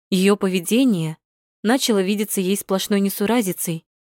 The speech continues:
Вика стала считать, что в принципе не имеет шанса на счастье.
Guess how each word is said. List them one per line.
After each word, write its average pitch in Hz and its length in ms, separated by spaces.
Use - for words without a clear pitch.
Вика 285 240
стала 285 320
считать, 247 380
что - 160
в - 80
принципе 220 420
не 208 160
имеет 214 220
шанса 269 420
на 165 100
счастье. 170 580